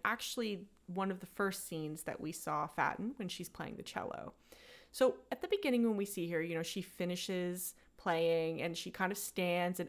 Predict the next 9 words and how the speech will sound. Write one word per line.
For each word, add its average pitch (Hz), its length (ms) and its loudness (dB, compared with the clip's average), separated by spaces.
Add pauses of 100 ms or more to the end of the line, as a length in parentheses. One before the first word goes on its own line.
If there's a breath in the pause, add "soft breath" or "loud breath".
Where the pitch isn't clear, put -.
everyone's 185 440 2
clapping 170 400 2
and 170 60 0
applauding 165 500 0
for 170 140 -6
her, 156 460 -2
and 170 160 -4
she 190 140 -4
has 180 240 -4